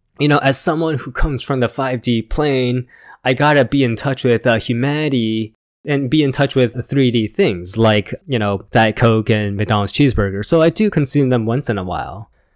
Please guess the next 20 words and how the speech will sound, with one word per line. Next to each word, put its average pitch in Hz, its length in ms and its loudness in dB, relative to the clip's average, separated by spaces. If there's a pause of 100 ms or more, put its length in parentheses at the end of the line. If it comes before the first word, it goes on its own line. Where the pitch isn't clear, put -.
(240)
Kinda 120 240 4
crazy. 95 340 0 (640)
So 117 240 0
for 127 220 0
a 123 200 -2
hilarious 123 540 0
mind 107 360 -2
trip, 135 420 0
I 117 80 -2
would 110 160 0
Google 107 400 2 (140)
Vice 107 380 0
interview 123 520 2
Wiley 110 320 2
Brooks. - 480 -2 (400)
Someone 113 380 2
actually 107 480 -4
interviews 117 480 0
him, 170 440 -2
and 110 480 -2